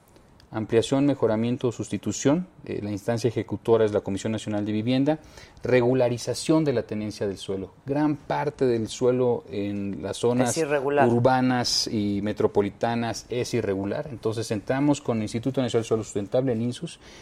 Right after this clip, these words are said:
Speaker 1: y en lo que corresponde a equipamiento y servicios básicos por parte de la sedato. Entonces, hacemos un análisis detallado por cada una de las ciudades y determinamos que hay ciudades que requieren,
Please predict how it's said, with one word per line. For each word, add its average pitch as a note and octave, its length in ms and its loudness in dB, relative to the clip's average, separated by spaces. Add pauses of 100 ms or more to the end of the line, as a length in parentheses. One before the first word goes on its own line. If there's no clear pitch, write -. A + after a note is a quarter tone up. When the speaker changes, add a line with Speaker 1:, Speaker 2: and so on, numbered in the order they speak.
(340)
Speaker 1:
y D#3+ 80 4
en E3+ 80 6
lo D#3+ 80 4
que D3 100 6
corresponde D3 540 4
a - 20 8
equipamiento C3 600 0
y - 20 0
servicios A#2 560 -2
básicos A2+ 480 -4
por G2 200 -6
parte G#2+ 320 0
de G#2 60 4
la G2 100 -2
sedato. - 420 -12 (460)
Entonces, A#2+ 420 2 (480)
hacemos D3+ 480 4
un D3 100 4
análisis C3 440 0
detallado A#2 400 4
por G#2 180 -2
cada A#2+ 100 2
una A#2 80 -2
de A2 40 -2
las - 40 -10
ciudades A#2 300 2
y B2 60 4
determinamos A2 680 0
que - 80 -2
hay G#2+ 60 2
ciudades G#2+ 260 2
que G#2 100 0
requieren, G2+ 500 0